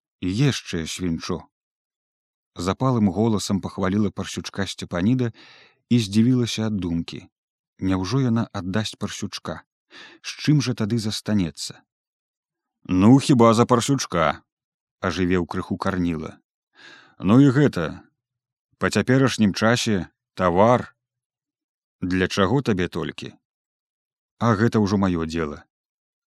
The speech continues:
Трэба". "Ну, вядома. Калі, можа, у лес каму, тавар добры". Карніла нядоўга нешта падумаў, пасля выглянуў з дзвярэй,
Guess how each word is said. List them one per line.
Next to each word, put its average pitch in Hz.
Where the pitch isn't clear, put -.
Трэба". 90
"Ну, 90
вядома. 101
Калі, 95
можа, 107
у 101
лес 123
каму, 95
тавар 92
добры". 95
Карніла 104
нядоўга 95
нешта 95
падумаў, 123
пасля 131
выглянуў 110
з 82
дзвярэй, 90